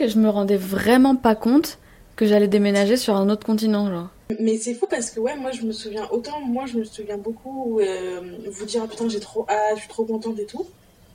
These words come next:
Speaker 1: J'y pensais
Speaker 2: Que
Speaker 1: pas.
Speaker 2: toi, je me souviens pas trop que tu sois en mode euphorique un peu, tu sais.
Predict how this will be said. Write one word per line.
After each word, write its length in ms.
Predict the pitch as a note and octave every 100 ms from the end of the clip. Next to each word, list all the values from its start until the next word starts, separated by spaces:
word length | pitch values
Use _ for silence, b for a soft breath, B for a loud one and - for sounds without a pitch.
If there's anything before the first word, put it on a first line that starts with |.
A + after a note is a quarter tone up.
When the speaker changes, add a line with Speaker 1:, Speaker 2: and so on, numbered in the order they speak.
| -
Speaker 1:
J'y 100 | G#3
pensais 300 | G3 - F#3+
Speaker 2:
Que 320 | A#3 A3+ A3
Speaker 1:
pas. 80 | A3
Speaker 2:
toi, 300 | - - D4
je 120 | E4+ B3+
me 140 | A3
souviens 460 | A3 - G3+ G#3 G3+
pas 180 | B3+ C#4+
trop 340 | - D4 D4+
que 100 | -
tu 180 | A3+ A3+
sois 140 | A3+
en 40 | A3
mode 240 | A#3 - -
euphorique 500 | A3+ B3 A#3+ C4 G#3+
un 80 | F#3+
peu, 80 | F#3+
tu 60 | -
sais. 140 | F#3